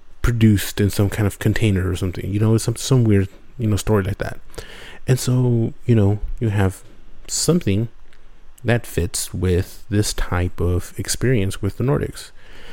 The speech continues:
And Peter, you know, had this experience, and his is very strange because, again, of the circumstance of what happened in his story. And,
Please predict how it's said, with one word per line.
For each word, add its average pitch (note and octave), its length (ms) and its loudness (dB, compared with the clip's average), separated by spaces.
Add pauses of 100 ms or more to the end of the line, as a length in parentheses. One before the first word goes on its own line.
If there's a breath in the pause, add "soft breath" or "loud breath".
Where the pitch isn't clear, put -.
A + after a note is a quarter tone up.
(180 loud breath)
And C#3 80 0
Peter, F3+ 320 4
you A#2+ 100 4
know, A#2+ 160 4 (280)
had G2+ 180 4
this G2+ 160 0
experience, - 640 -6
and G2+ 460 0
his - 360 -4
is A2 220 -2
very G#2+ 200 0
strange - 720 -6 (640 loud breath)
because, F#2 640 0
again, F#2 420 -2 (720)
of A2+ 120 0
the A2 80 4
circumstance - 1000 -4
of G2+ 120 -2
what G2 120 0
happened F2 480 -2 (640 soft breath)
in C3+ 100 6
his B2 160 4
story. - 460 -6 (840 loud breath)
And, A2+ 680 4